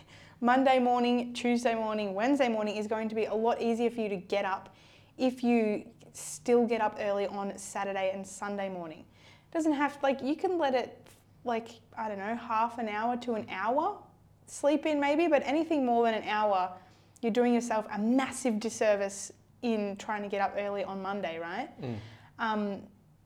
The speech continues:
Speaker 1: and then the other thing for the morning that I think is the most important is getting sunlight, which we used to talk about all of the time, but I don't know what happened. We stopped talking about it. You go through phases, I suppose. But as soon as you get up, as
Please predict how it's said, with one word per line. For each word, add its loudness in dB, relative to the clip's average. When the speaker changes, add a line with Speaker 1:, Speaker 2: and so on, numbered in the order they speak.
Speaker 1:
and 4
then 4
the 4
other 4
thing 0
for -2
the 2
morning 4
that 4
I -2
think -2
is -2
the -4
most 0
important -6
is -2
getting -2
sunlight, -12
which 2
we 4
used 4
to -8
talk 2
about 0
all 6
of -2
the 0
time, -6
but -2
I 4
don't 2
know 2
what 2
happened. 0
We -6
stopped -8
talking -8
about -4
it. -4
You -4
go 0
through -4
phases, -4
I -2
suppose. -6
But 6
as 0
soon 4
as 6
you 6
get 4
up, 2
as -8